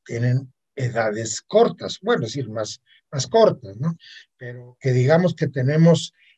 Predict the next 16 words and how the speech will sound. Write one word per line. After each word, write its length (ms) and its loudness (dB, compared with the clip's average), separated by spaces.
eh, 280 -4
en 120 4
este 220 -2
caso 280 -2
que 120 -6
estamos 320 -2
citando 420 -2
aquí 260 -4
la, 320 0
la, 440 -2
la, 760 -8
hagan 260 0
de 120 -4
cuenta 520 -2
a 160 0
Oseas 760 0